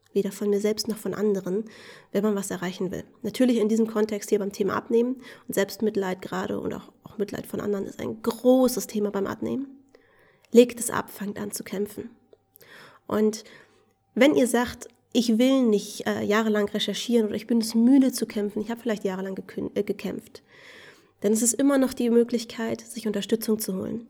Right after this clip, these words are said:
Genau wie all die Frauen und Männer, die zu mir ins Coaching gekommen sind. Die haben gesagt, "Ich habe keine Zeit, keine Lust, keine Kraft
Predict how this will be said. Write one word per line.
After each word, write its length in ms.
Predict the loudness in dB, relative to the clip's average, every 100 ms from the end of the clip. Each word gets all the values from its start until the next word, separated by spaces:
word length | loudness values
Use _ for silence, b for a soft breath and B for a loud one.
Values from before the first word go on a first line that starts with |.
| -4
Genau 380 | 0 2 2 0
wie 160 | -2
all 240 | 0 2 2
die 100 | 0
Frauen 480 | -4 -2 0 2
und 160 | 2 0
Männer, 240 | 0 0
die 80 | 0
zu 220 | -4 2
mir 100 | 4
ins 140 | 4 2
Coaching 340 | -2 0 0
gekommen 300 | -2 -4 -6
sind. 260 | -6 -6 0
Die 180 | 0 2
haben 220 | 2 2
gesagt, 480 | 2 2 0 -4 -14 B B B B _
"Ich 220 | 0 2
habe 140 | -2 -2
keine 260 | -2 -2
Zeit, 480 | -2 -2 0 -2 -6
keine 220 | -2 0
Lust, 400 | 4 4 4 -4
keine 200 | -4 -4
Kraft 680 | -4 -2 0 0 -4 -12 -16